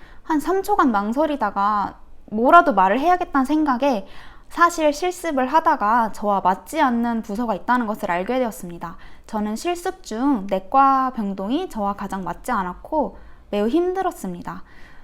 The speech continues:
주로 제가 흥미가 없는 분야여서 그랬던 것 같습니다. 그러나 내과 병동은 만성 환자가 많은 만큼 깊게 라포 형성을 할 수 있다는 장점이 있다는 것을 알게 되었습니다.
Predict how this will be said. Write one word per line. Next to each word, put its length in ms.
주로 800
제가 280
흥미가 460
없는 400
분야여서 500
그랬던 440
것 220
같습니다. 640
그러나 560
내과 360
병동은 680
만성 460
환자가 340
많은 420
만큼 560
깊게 320
라포 380
형성을 520
할 160
수 200
있다는 460
장점이 580
있다는 380
것을 420
알게 320
되었습니다. 720